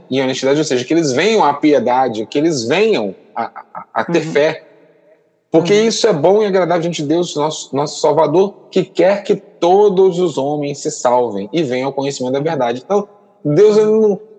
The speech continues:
Speaker 1: Deus, ele não quer que o cara que tá em eminência, porque ele, ele fez um monte de corrupção, que ele morra. Deus não quer isso.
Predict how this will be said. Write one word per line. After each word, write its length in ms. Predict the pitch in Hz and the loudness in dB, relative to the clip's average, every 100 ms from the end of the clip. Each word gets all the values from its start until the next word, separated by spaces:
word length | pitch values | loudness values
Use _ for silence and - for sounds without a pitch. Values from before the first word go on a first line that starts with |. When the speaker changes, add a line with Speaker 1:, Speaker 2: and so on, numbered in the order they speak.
| _ | _
Speaker 1:
Deus, 220 | 139 185 196 | 2 4 4
ele 140 | 214 | 4
não 120 | 208 | 2
quer 160 | 196 190 | 2 0
que 220 | - 190 | 0 -2
o 140 | - 165 | 2 2
cara 360 | - 180 196 | 4 4 4
que 140 | 180 165 | 2 -2
tá 280 | 151 147 147 | -2 -2 0
em 100 | 147 | -2
eminência, 640 | 147 135 131 151 - 127 | -2 -2 -2 -4 -2 -2
porque 500 | 117 127 123 - 127 - | -2 -6 -6 -4 -4 0
ele, 420 | 123 120 120 117 | 0 0 -2 -2
ele 440 | 120 117 117 110 101 - | -4 -2 0 -2 -4 -2
fez 220 | 127 123 | -2 0
um 60 | 123 | -2
monte 260 | 120 120 | -4 -4
de 260 | 107 110 104 - | -4 -4 -4 -4
corrupção, 640 | 113 120 - 143 156 139 - - - | -4 -4 -4 -2 -2 -4 -8 -10 -8
que 120 | - | -2
ele 160 | 147 170 | 2 4
morra. 380 | 135 143 123 - | 4 4 2 -4
Deus 180 | 113 110 | -2 0
não 140 | 151 | -2
quer 220 | - 170 | -2 0
isso. 440 | 208 214 208 - | 0 0 -4 -10